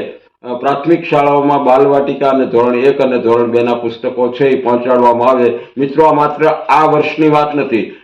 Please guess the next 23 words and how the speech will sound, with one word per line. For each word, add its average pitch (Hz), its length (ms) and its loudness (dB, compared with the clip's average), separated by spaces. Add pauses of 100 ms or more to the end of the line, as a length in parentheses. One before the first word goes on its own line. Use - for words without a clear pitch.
(120)
દર 165 340 2
વર્ષે 147 320 0
લગભગ 139 400 2
સરકારશ્રી 139 580 -4
દ્વારા 131 300 0
પુસ્તકો 135 560 -6
છે, 143 220 2 (340)
એ 131 80 -10
પહોંચાડવામાં 135 720 0
આવે 147 220 4
છે 123 220 0
અને 117 180 0
દર 151 280 2
વખતે 160 300 0
મોડા 135 280 0
પહોંચાડવામાં 127 680 0
આવે 131 180 2
છે. 117 240 0
તો - 400 -12
સરકાર 156 680 0 (260)
શિક્ષણને 156 480 2
પ્રાયોરિટી 151 640 2
આપે 147 400 2